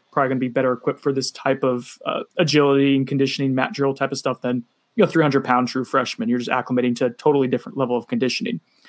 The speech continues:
But we saw some guys in that category who just really faded as the day went on. I thought Bishop Thomas, for someone who hasn't played football in a while, um, a little bit sawed off.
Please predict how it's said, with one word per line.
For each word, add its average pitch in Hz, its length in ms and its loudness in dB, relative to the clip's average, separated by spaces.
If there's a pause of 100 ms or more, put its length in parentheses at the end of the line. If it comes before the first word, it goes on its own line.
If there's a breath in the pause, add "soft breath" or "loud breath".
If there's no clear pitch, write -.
(240 soft breath)
But 180 120 6
we 175 100 6
saw 165 240 4
some 160 340 2
guys 139 400 4
in 143 120 -2
that 135 160 -2
category 135 580 2
who 135 60 2
just 131 180 -2 (100)
really 151 680 4
faded 127 420 0
as 123 140 -2
the 123 60 -6
day 123 160 2
went 123 180 0
on. - 140 2
I 135 40 2
thought 143 200 2
Bishop 143 240 -2
Thomas, 139 320 2
for - 120 -4
someone 135 240 -2
who 139 60 4
hasn't 135 180 -4
played 127 180 -2
football 214 440 2
in 226 60 2
a 233 60 6
while, 240 420 4 (360 soft breath)
um, 147 260 2
a 180 60 2
little 208 160 6
bit 226 120 0
sawed 175 300 4
off. 165 480 2